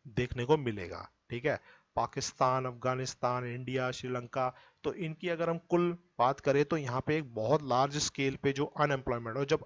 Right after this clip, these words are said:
अनएम्प्लॉयमेंट होता है तो जो यूथ होता है वो एक प्रकार से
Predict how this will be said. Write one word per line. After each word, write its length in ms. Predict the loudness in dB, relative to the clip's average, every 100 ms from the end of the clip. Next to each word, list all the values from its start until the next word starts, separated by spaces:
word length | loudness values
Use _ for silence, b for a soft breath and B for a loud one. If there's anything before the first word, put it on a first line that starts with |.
| -2
अनएम्प्लॉयमेंट 680 | 0 0 0 0 2 4 4
होता 260 | 4 6 6
है 180 | 4 2 B B B
तो 80 | 0
जो 100 | 2
यूथ 440 | 0 0 -2 -2
होता 280 | -4 2 2
है 200 | 2 -2
वो 200 | -2 -4 -2
एक 200 | -6 -4
प्रकार 360 | -4 -2 -2
से 220 | -2 0